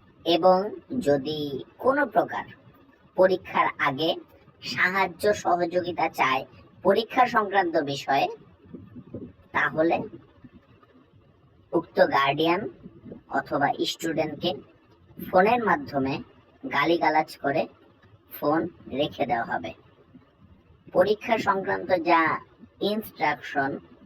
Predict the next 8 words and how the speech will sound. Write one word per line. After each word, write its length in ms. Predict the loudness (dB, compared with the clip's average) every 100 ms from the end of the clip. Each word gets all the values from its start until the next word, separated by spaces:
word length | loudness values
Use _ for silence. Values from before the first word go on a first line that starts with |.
| -20 -20 -10
সেটা 340 | -4 0 0 2
পরীক্ষার 520 | 2 2 0 0 0
হলেই 400 | 2 0 0 -2 -6 -14 -14
বিষয় 540 | -6 -2 0 2 2
শিক্ষক 540 | 2 -6 -10 -4 -2 -4 -12 -20 -10 -4
শিক্ষিকা 460 | -4 -4 -6 -4 -4 2
বলে 220 | 4 6
দিবেন। 260 | 4 0